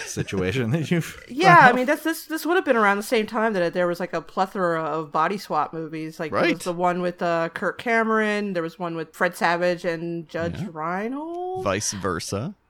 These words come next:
Speaker 2: Yes, yes. Um, there was, you know, well, this was in between the original Freaky Friday and then the remake. But yeah, then maybe this was, you know, they were trying to shove in another, another genre movie in there. But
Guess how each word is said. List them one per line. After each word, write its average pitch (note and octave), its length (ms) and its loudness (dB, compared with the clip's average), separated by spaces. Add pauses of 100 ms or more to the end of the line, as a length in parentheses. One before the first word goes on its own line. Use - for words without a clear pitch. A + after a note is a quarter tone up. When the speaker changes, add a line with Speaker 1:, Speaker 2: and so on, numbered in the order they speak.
(120)
Speaker 2:
Yes, A3+ 540 12
yes. G#3 420 4
Um, F#3 440 4
there F#3 120 2
was, - 420 -6
you - 160 -6
know, F3 220 -2 (100)
well, F#3 180 -2
this F#3+ 160 -10
was - 260 -14 (120)
in F#3+ 180 -4
between F#3 360 -2
the E3+ 80 -2
original F#3 280 -2
Freaky E3+ 280 -6
Friday E3 340 -2
and D#3+ 60 -8
then D#3+ 60 -8
the D#3+ 100 -10
remake. F#3 360 -4
But G3 100 -4
yeah, A#3 180 4
then G3 160 -4
maybe F#3 220 -2
this G3 180 -6
was, F#3+ 260 -12
you G3 120 -4
know, F#3 60 0
they F3+ 160 0
were F3 60 -2
trying F#3 200 -2
to F3+ 180 -2 (480)
shove G3+ 340 2
in G#3 120 2
another, G#3 560 2
another G#3 360 0
genre G#3 380 2
movie E3 320 -4
in D#3 80 -6
there. D#3 180 -2
But E3+ 200 -4